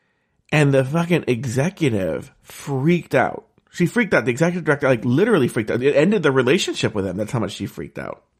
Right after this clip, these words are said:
Okay? Which is so funny, 'cause all I did was say, "If that's what you want, this is how much it would cost." And,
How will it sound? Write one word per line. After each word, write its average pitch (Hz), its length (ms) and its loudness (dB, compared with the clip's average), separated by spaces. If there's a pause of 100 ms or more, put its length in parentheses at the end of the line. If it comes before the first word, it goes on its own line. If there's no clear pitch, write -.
(240)
Okay? 120 440 -4 (640)
Which 180 100 2
is 202 60 0
so 254 100 2
funny, 220 240 0
'cause 190 80 2
all 165 140 2
I 233 40 2
did 185 120 2
was 165 120 2
say, 156 60 2
"If 131 180 0
that's 120 220 0
what 156 80 -2
you 123 140 0
want, 143 260 0
this 131 100 -2
is 127 80 -4
how 127 80 0
much 113 160 -6
it 120 80 -2
would 101 140 -8
cost." - 540 -8 (1400)
And, 170 640 2